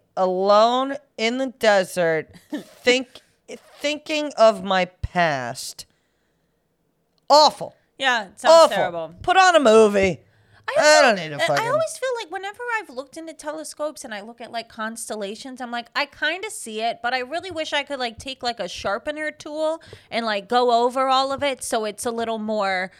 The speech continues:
Speaker 2: I'm like, "Oh, yeah, no, I'm certain that's it." But
Speaker 1: Yeah.
Speaker 2: every time I've looked and I've seen a constellation, I've been like, "Eh, yeah."
Speaker 1: I-, is it there? Yeah.
Speaker 2: <laughs>
Speaker 1: Yeah. Hey, space.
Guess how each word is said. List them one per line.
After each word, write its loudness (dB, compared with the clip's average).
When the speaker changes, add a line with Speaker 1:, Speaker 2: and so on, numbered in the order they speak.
Speaker 2:
I'm -4
like, 0
"Oh, 2
yeah, 0
no, 4
I'm 4
certain 2
that's -4
it." -4
But 2
Speaker 1:
Yeah. 2
Speaker 2:
every 2
time -6
I've 0
looked -8
and -6
I've -4
seen -8
a -10
constellation, -8
I've -8
been -6
like, -2
"Eh, -20
yeah." 2
Speaker 1:
I-, -2
is 0
it -6
there? 0
Yeah. 4
Speaker 2:
<laughs> -6
Speaker 1:
Yeah. 4
Hey, 0
space. 0